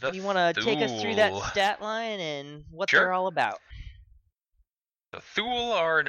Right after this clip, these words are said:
Speaker 1: another infantry option under Trident Realms. These ferocious creatures are a bizarre blend of halfling and octopus.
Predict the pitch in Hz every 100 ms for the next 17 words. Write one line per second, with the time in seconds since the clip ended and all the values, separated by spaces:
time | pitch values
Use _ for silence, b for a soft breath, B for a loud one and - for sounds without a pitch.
0 | - 139 156 156 139 135 131 - 113 104
1 | - 107 92 104 104 104 95 98 95 90
2 | 95 - 135 - - 143 151 143 - 147
3 | 143 139 107 104 104 113 117 113 110 117
4 | - - 131 - 135 131 117 117 - -
5 | - - -